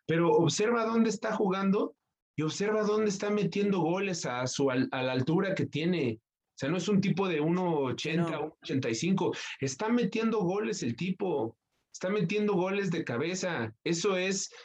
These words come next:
Speaker 1: es virtud del, de, del director técnico. Y creo que Solari lo hace a la perfección, con todo respeto para, para muchos directores técnicos. Eso es lo que tiene que hacer un D T, explotar características de jugadores, sacar lo mejor de un jugador,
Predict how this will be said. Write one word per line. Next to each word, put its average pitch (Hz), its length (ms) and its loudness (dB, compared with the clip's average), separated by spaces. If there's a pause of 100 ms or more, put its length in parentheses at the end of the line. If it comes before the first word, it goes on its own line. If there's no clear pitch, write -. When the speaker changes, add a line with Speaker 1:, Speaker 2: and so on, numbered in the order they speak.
(320)
Speaker 1:
es 156 180 2
virtud 208 540 4
del, 175 240 4
de, 123 340 0
del 131 240 0
director 135 500 0
técnico. 165 680 0
Y 120 120 -2
creo 180 220 0
que 220 120 -2
Solari 185 540 0 (440)
lo 160 260 2
hace 196 220 -4
a 214 40 0
la 185 160 0
perfección, 180 760 0
con 160 180 0
todo 202 160 -2
respeto 214 500 -2
para, 160 360 -2
para 143 240 -2
muchos 170 360 2
directores 170 460 0
técnicos. 196 560 0 (320)
Eso 208 320 2
es 214 80 2
lo 202 80 2
que 190 120 2
tiene 202 260 2
que 185 80 2
hacer 190 180 0
un 196 140 4
D 175 160 2
T, 196 260 -2
explotar 170 500 -2
características 165 840 -2
de 120 80 2
jugadores, 135 640 0
sacar 190 480 -4
lo 220 100 2
mejor 165 380 2
de 175 60 2
un 175 120 2
jugador, 160 560 0